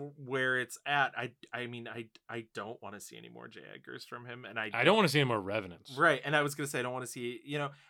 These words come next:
Speaker 1: and that's sort of, like, I don't mind when he do-,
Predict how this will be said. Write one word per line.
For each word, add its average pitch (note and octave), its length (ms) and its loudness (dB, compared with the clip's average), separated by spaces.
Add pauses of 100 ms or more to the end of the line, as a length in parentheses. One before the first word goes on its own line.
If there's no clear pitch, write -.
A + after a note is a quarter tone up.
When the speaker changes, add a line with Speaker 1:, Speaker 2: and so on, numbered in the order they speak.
Speaker 1:
and D3+ 120 -6
that's F#3 160 -4
sort F#3 140 -2
of, E3+ 120 -4 (160)
like, C#3+ 280 -4
I E3 100 -4
don't G3 320 -6
mind G#2+ 500 -6 (200)
when G#2+ 360 -8
he G2+ 420 -14
do-, A2 100 -12